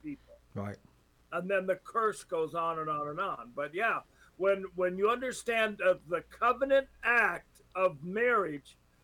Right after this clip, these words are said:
Speaker 1: being the way that God made it to be, it is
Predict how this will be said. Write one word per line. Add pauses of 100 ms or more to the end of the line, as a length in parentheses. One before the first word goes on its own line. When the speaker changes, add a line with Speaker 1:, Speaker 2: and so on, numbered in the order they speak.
(120)
Speaker 1:
being
the
way
that
God
made
it
to
be, (640)
it
is